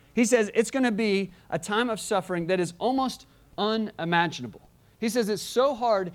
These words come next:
it's like people don't, don't even take, t-, you just gotta run. Don't even take time to go get a cloak.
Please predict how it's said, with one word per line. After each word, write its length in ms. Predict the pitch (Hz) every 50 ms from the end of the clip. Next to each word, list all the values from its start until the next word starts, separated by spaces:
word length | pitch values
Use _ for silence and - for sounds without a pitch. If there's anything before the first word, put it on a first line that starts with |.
| - - -
it's 180 | - 185 - 226
like 160 | 214 202 -
people 240 | - 269 269 269 214
don't, 320 | 175 175 240 262 - 170
don't 160 | 185 233 277
even 140 | 294 294 247
take, 220 | - 254 254 196
t-, 100 | - - -
you 100 | 214 240
just 140 | 269 - -
gotta 160 | 247 220 196
run. 400 | 175 185 220 220 175 123 117 - - _ _ _ _ -
Don't 120 | 196 214
even 140 | 262 269 240
take 220 | - 269 240 -
time 220 | - 240 240 233 220
to 40 | 208
go 160 | 190 220 226
get 140 | 208 233 226
a 60 | 208
cloak. 420 | - - 226 233 233 233 226 -